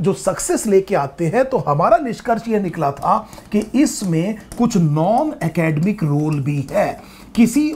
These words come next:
और चीज की भी जरूरत पड़ती है, और ये करीब करीब बराबर है।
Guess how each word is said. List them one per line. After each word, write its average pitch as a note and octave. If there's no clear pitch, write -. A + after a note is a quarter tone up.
और G#3+
चीज F#3+
की F3+
भी A3
जरूरत F3
पड़ती D3
है, A#3
और A3
ये F#3
करीब A3+
करीब F#3+
बराबर C3+
है। -